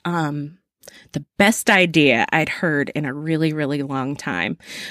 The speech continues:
Um, Ashley had kind of been on my radar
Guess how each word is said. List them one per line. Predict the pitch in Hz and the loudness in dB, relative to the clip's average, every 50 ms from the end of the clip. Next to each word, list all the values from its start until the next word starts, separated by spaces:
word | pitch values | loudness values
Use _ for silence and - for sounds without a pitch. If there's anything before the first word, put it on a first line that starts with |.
| - - - | -12 -6 -2
Um, | 156 156 135 135 131 135 151 - | 0 0 0 0 -2 -2 0 0
Ashley | 170 175 170 - - 180 160 | 2 2 2 2 2 2 2
had | 165 - - | 2 0 0
kind | - 170 160 | 0 0 2
of | 156 143 | 2 2
been | 160 160 | 2 2
on | 156 151 156 151 | 2 4 2 2
my | 151 143 | 2 0
radar | 143 143 147 143 143 143 143 147 143 139 139 139 | 2 2 2 2 2 2 2 2 2 2 2 0